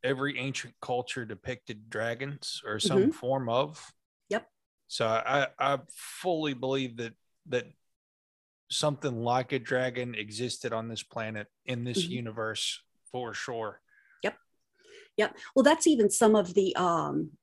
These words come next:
Speaker 2: the, the, uh, the bones and stuff they found over the last couple of years. They're starting to rethink what they were, because they were, um,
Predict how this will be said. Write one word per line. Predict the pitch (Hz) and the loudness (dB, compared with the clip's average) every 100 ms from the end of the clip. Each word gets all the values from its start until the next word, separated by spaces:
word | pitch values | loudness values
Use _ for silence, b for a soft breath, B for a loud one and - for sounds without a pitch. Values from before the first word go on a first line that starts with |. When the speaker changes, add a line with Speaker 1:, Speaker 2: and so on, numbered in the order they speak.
| 180 | 0
Speaker 2:
the, | 180 170 | 0 2
the, | 185 - | 0 2
uh, | 185 170 143 147 - _ _ _ - | 4 2 0 -4 -10 _ _ _ 4
the | 202 | 4
bones | 160 180 330 | 6 8 8
and | 277 | 6
stuff | - - 143 | 4 0 0
they | 160 | 0
found | 160 160 156 175 | 0 0 2 0
over | 175 | -2
the | 165 | 0
last | 160 156 - | 2 2 2
couple | - 175 175 | -2 -6 -4
of | 160 | -2
years. | 165 151 - - - B B - | 0 -2 -2 -8 -10 B B 4
They're | 190 | 4
starting | - 208 190 175 | 6 4 6 4
to | 185 165 | 2 4
rethink | 180 180 - 175 - 160 | 6 6 8 6 6 0
what | 170 | 0
they | 170 | 2
were, | 165 165 165 | 4 4 2
because | 170 214 - | 0 -2 0
they | 214 | 6
were, | 190 190 - - - - - - | 6 4 -2 -20 -8 -6 -4 4
um, | 214 190 170 175 | 6 8 8 6